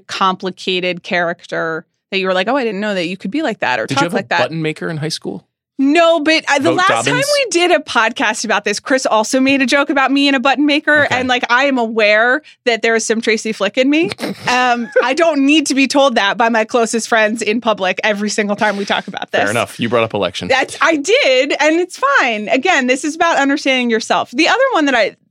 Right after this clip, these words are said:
Speaker 1: to go on the other end of the spectrum, uh, Twenty-one Jump Street, the
Speaker 2: Good one.
Speaker 1: remake.
Speaker 2: Yeah.
Speaker 1: Really funny.
Speaker 2: Really good.
Speaker 1: Yeah.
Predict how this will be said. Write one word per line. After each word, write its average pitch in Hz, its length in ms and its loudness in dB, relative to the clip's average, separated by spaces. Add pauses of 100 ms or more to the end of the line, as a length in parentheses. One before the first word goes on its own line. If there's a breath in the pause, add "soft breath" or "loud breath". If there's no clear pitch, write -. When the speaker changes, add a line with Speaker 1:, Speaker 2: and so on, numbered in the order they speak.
Speaker 1:
to 247 120 -6
go 254 140 0
on 269 100 2
the 240 80 2
other 220 200 2
end 208 80 0
of 202 80 -6
the 196 40 -8
spectrum, 190 460 -6 (120)
uh, 208 180 0 (100)
Twenty-one 508 380 2
Jump 240 200 2
Street, 330 300 -2 (100)
the 233 100 4
Speaker 2:
Good 233 80 2
one. 226 60 -2
Speaker 1:
remake. 277 380 0 (120)
Speaker 2:
Yeah. 98 180 -4 (440)
Speaker 1:
Really 392 440 0
funny. 208 360 -2 (240)
Speaker 2:
Really 113 200 0
good. 101 200 -2
Speaker 1:
Yeah. 220 240 0